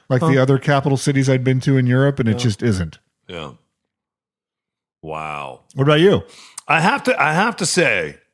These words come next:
Speaker 2: when, when
Speaker 1: First off, did it change you when you traveled?
Speaker 2: Oh, sure. Yeah. It was, it, it's, and, and in fact, uh, G-Force and I,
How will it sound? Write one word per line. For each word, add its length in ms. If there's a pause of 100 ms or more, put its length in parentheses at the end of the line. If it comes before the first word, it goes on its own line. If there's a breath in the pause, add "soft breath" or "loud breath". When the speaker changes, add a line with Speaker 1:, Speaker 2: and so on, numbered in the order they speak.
(140)
Speaker 2:
when, 480
when 840 (2250 loud breath)
Speaker 1:
First 200
off, 160
did 140
it 100
change 380
you 80
when 120
you 100
traveled? 460 (680)
Speaker 2:
Oh, 100
sure. 360
Yeah. 380
It 100
was, 180
it, 320
it's, 400 (100)
and, 140
and 220
in 120
fact, 440 (840 soft breath)
uh, 680 (2250)
G-Force 540
and 120
I, 600